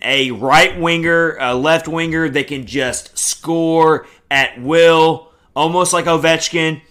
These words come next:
Ovechkin was not allowed to be picked 'cause he still plays right now.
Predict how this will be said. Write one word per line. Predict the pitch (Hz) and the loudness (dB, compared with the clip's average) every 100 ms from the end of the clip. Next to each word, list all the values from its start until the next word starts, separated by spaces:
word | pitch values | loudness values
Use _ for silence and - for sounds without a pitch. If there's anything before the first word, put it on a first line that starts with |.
| _ - | _ -8
Ovechkin | 120 147 156 - 175 170 | -2 0 0 -2 -2 -2
was | 151 143 113 | -2 -4 0
not | 143 151 165 | 2 2 2
allowed | 151 147 156 151 | 2 4 4 4
to | |
be | 135 | -2
picked | 127 202 202 - | -4 -2 -4 -6
'cause | 151 | -8
he | 143 | -6
still | 151 165 147 | -4 -4 -2
plays | 143 127 113 | -2 -2 -4
right | 113 | -6
now. | 107 95 | -6 -10